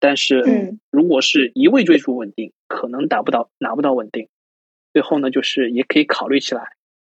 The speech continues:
Speaker 1: 怎么样搭建自己的个人品牌，让更多的、让身边更多的人知道，你还是个挺厉害的人。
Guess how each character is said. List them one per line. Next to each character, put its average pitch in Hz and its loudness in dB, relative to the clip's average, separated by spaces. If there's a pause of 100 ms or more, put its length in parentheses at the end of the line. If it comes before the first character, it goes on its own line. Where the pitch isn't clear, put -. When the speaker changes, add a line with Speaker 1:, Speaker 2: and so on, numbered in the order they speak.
(220)
Speaker 1:
怎 120 -4
么 131 0
样 147 2
搭 156 0
建 147 -2
自 - -16
己 - -10
的 113 -6
个 - 0
人 147 -4
品 - -8
牌， - -12 (420)
让 139 2
更 165 2
多 165 4
的、 120 0
让 143 -2
身 190 2
边 226 2
更 202 0
多 147 0
的 135 0
人 117 -8
知 - 0
道， 120 -4 (400)
你 - -8
还 - 0
是 - 2
个 196 2
挺 - -4
厉 208 2
害 143 -2
的 - -14
人。 - -20